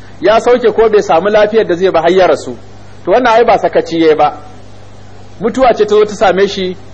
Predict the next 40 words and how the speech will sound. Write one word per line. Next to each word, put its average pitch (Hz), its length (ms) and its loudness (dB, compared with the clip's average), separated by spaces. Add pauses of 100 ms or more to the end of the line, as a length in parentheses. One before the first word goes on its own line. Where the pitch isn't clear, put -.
(200)
dan 190 120 0
haka 220 180 0
malamai 175 340 0
suka 202 180 -6
ce 196 100 -2
wannan 190 300 0
azumin 180 360 -2 (360)
ba 143 120 0
za 180 200 2
a 160 120 0
rama 165 380 0
mamaci 151 380 -4
shi 156 160 -6
ba 160 100 0
domin 156 260 0
bai 160 100 0
yi 151 60 -2
sakaci 170 360 -2
a 156 100 -2
cikinsa 135 380 -8
ba. 104 140 -14 (520)
Wannan 180 220 0
shine 180 240 0
kuma 170 200 -4
kaulin 180 300 -2
da 151 80 -2
ya 151 60 2
fi 156 80 -4
rinjaye, 175 520 0 (380)
wanda 165 200 0
malamai 156 500 0 (340)
bayan 170 240 2
sun 185 280 -4
yi 185 60 -2
bayani 170 400 2
dogo 214 440 2 (200)
suka 180 240 -4
rinjaye 165 340 0
da 165 120 -2
wannan 151 300 -2